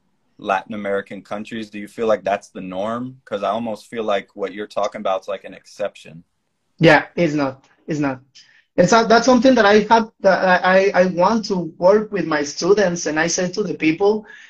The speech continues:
Speaker 2: because, you know, like, we don't want to disrespect the culture and the, and the traditions and all of that. Like, we truly want to be,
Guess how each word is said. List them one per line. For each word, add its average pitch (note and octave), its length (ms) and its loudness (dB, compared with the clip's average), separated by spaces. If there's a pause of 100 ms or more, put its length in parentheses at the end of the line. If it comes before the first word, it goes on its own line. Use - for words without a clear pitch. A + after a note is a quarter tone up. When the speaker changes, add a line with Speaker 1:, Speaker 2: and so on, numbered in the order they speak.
(160)
Speaker 2:
because, G3 580 4 (300)
you F#3+ 180 2
know, A3+ 360 4 (680)
like, G3+ 480 4 (760)
we C#4 160 4
don't C#4+ 240 2
want G#3+ 300 4
to A3 80 0 (400)
disrespect D#3 760 0
the D3 80 -2
culture C#3+ 540 0
and C3+ 240 0
the, B2+ 260 -4
and C3+ 220 -4
the C3 280 2
traditions C#3+ 720 -2
and B2+ 260 -4 (140)
all D3+ 240 4
of C#3 80 -2
that. D3+ 320 4
Like, C#3+ 340 0 (120)
we E3+ 180 -2
truly G#3 500 2
want F#3+ 400 0
to D#3+ 180 -2
be, F3 520 -4